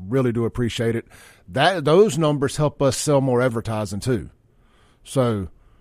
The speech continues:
it makes a big difference in supporting this shit and, uh, keeping it up, keeping it afloat. So, uh, subscribe, hit play,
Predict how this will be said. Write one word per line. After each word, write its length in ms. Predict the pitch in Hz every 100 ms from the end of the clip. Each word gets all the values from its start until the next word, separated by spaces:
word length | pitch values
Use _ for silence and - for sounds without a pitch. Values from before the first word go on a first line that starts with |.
| _ _
it 100 | -
makes 220 | 156 165 143
a 60 |
big 220 | 123 131
difference 320 | 107 113 123 117
in 80 |
supporting 440 | 107 - 127 107 98
this 100 | 92
shit 260 | - 95 - - _ _ _ _ _
and, 200 | - 95
uh, 100 | 98
keeping 280 | 98 147 127
it 120 | 123
up, 160 | 120 -
keeping 320 | - 170 147
it 240 | 135 131 _
afloat. 540 | - - 107 87 - - _ _ _ _ _ _
So, 680 | - 92 85 82 85 87 80
uh, 40 | -
subscribe, 920 | - - - 123 123 123 123 113 101 - _ _ _
hit 220 | 147 -
play, 520 | 131 123 120 113 95